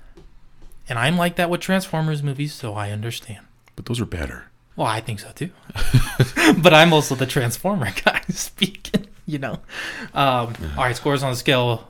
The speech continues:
Speaker 1: on three. One, two, three, six.
Speaker 2: Forty. Six?
Speaker 1: You gave it a forty?
Speaker 2: Well, I mean, I don't hate it that much compared to Five Nights at Freddy's.
Speaker 1: Dang. Oh, so you're putting this above Five Nights at Freddy's?
Speaker 2: I would,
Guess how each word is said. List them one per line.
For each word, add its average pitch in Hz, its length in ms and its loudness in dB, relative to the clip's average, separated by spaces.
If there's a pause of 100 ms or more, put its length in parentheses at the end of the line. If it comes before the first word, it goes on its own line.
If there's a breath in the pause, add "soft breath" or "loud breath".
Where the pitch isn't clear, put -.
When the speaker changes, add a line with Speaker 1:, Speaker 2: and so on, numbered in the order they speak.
Speaker 1:
on 117 400 -2
three. 113 220 -8 (440 soft breath)
One, 123 320 0 (420 soft breath)
two, 123 420 -2 (420 soft breath)
three, 123 420 -2
six. - 340 2
Speaker 2:
Forty. 78 200 4 (1400 soft breath)
Six? - 580 2
Speaker 1:
You 127 100 -6
gave 175 180 2
it 117 60 -2
a 95 40 -4
forty? 143 840 0 (120)
Speaker 2:
Well, 82 100 -4
I 82 40 -2
mean, 87 120 0
I 90 100 2
don't 80 140 0
hate 80 140 0
it 73 100 -2
that 69 220 -2
much 65 300 -6
compared 69 260 -6
to 67 60 -8
Five 69 200 -8
Nights 69 200 -10
at - 60 -18
Freddy's. 67 500 -10 (380)
Speaker 1:
Dang. 127 640 -4
Oh, 151 140 2
so 160 140 -4
you're 202 80 -2
putting 254 240 -2
this 240 180 -2
above 127 400 -8
Five 220 280 -4
Nights 233 240 -2
at 202 100 -8
Freddy's? 165 500 -10 (100)
Speaker 2:
I - 80 -10
would, 67 220 -12